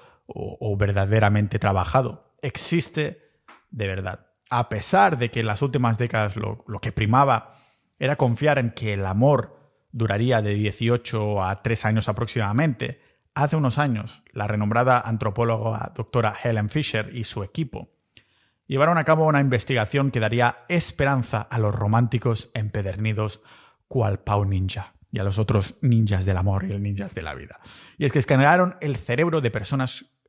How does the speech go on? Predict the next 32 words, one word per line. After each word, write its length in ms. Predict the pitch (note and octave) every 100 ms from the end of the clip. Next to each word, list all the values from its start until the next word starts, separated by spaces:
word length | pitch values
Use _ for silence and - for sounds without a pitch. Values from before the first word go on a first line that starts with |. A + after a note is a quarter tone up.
| -
a 120 | -
sus 460 | - G2+ G2 G2 _ -
cincuenta 460 | - G#2+ A#2 A#2 G#2+
años 260 | A2 A2 G2+
de 80 |
edad 180 | G#2 C#3+
aproximadamente 840 | C3 A2+ - G#2 G#2+ E3 D#3 G3 - - _ _
que 140 | - C3
habían 400 | D3+ F3 F3 -
estado 580 | A#2+ - - D#3 E3 D#3
casados 480 | B2 D3 C#3+ C3+ C#3
más 340 | D#3 F3+ C#3
de 100 | C3+
veinte 400 | D#3+ D#3 C3+ -
años, 420 | F3 D#3+ A2+ G#2
juntos 480 | - G#3+ A#3+ G#3+ E3+
más 200 | E3+ G3
de 80 | D#3
veinte 300 | D3+ C#3 A#2+
años, 400 | B2 E3+ A3 - _ _ _ _
junto 220 | C#3 C#3
con 160 | C3+ B2+
personas, 500 | B2+ - F3+ D#3+ -
para 240 | G#2+ F#2+
compararlo, 800 | G#2+ A2 A#2+ D3 C#3 - _ _ -
que 80 | A2+
decían 320 | G#2+ C3+ C3
estar 260 | - A#2
enamoradas 600 | A#2+ A2+ G#2+ G#2 B2 - _ _ _ _
de 140 | A#2 A2
más 300 | G#2+ A2+ A2
recientemente, 880 | G#2 G2+ G#2+ G2 F#2+ F#2 F#2 -